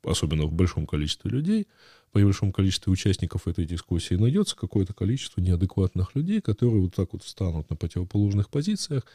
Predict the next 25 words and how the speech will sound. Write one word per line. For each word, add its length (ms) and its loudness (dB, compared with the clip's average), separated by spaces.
и 240 4
их 200 6
поведение, 760 2
ну, 180 10
полностью 1040 6
испортит 520 4
всё 160 0
впечатление 520 -2
от 80 -10
комьюнити. 520 -4
А, 260 4
я 460 6
в 80 -10
своё 420 4
время 580 4
практиковал 580 4
на 80 4
самом 320 0
деле 260 4
такую 300 -2
даже 200 0
проверку 720 2
пользователей 520 4
на 160 0
адекватность. 640 -6